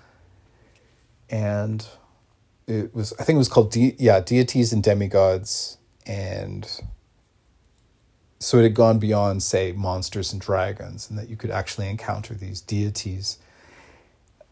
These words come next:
And, um, in one group of them, it w-, it was,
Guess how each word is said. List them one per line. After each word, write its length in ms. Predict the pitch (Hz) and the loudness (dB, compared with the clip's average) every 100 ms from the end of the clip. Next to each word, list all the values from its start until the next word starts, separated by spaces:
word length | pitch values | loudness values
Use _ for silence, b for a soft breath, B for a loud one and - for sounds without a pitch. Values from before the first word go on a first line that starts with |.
| _ - | _ -8
And, 500 | 110 107 107 104 - | -4 -4 -4 -6 -6
um, 480 | 90 92 101 98 104 _ _ _ _ _ _ _ _ _ _ - _ _ _ _ - | -6 -6 -8 -12 -14 _ _ _ _ _ _ _ _ _ _ -20 _ _ _ _ -6
in 420 | 135 - 120 123 | -4 2 6 8
one 380 | 120 117 113 104 | 10 8 6 0
group 440 | 98 120 165 175 | 2 6 6 6
of 180 | 120 95 | -2 -2
them, 340 | 110 98 110 - _ | -8 -8 -14 -16 _
it 120 | - 107 | -6 -6
w-, 220 | 123 - | -6 0
it 180 | 113 113 | 0 2
was, 720 | 113 98 95 95 - - - | 2 0 0 -6 -6 -8 -10